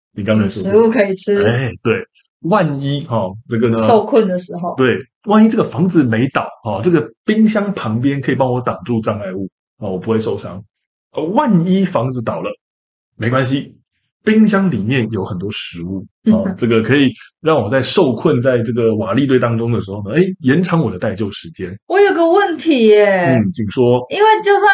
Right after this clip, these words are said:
Speaker 2: 房子真的倒塌，或者是它受损，难道不会断电吗？啊，冰箱的食物能撑得到，撑得超过一天？
Speaker 1: 哎，其实这个问题呢，我觉得另外跟大家说个事情，你有没有听过说，如果这个家里停电的时候啊，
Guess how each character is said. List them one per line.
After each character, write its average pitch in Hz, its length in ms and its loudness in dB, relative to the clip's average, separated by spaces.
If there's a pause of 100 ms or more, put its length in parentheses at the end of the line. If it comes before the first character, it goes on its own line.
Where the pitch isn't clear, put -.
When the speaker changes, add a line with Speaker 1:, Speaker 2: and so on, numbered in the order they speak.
(140)
Speaker 2:
房 294 180 2
子 302 180 -2
真 320 180 0
的 311 140 2
倒 202 180 2
塌， 262 160 2
或 302 160 2
者 214 180 6
是 247 80 4
它 285 160 0
受 269 280 2
损， 202 220 -2
难 202 140 2
道 285 180 4
不 220 60 0
会 226 180 4
断 208 280 2
电 202 260 2
吗？ 160 280 -4 (120)
啊， 320 160 -2
冰 339 160 -4
箱 330 200 2
的 294 40 -2
食 233 300 0
物 285 140 2
能 220 160 6
撑 254 180 0
得 233 140 0
到， 220 280 2 (160)
撑 262 140 -2
得 233 100 2
超 220 200 0
过 226 120 4
一 214 100 4
天？ 202 380 -2 (120)
Speaker 1:
哎， 139 100 0 (300)
其 185 160 0
实 202 220 2
这 247 200 -2
个 196 80 4
问 185 200 4
题 131 160 2
呢， 127 100 2
我 113 100 2
觉 123 100 0
得 143 60 2 (280)
另 190 140 2
外 175 120 4
跟 147 140 2
大 131 140 0
家 131 80 0
说 131 240 0
个 123 100 2
事 117 200 -2
情， 107 180 2
你 156 60 4
有 190 80 4
没 175 60 4
有 160 60 2
听 147 180 -2
过 147 120 0
说， 139 220 0
如 135 100 2
果 120 200 0
这 113 100 -6
个 107 160 -2
家 127 140 2
里 107 100 0 (120)
停 95 180 -10
电 117 180 0
的 101 80 -6
时 - 140 -14
候 110 160 -8
啊， 90 100 -10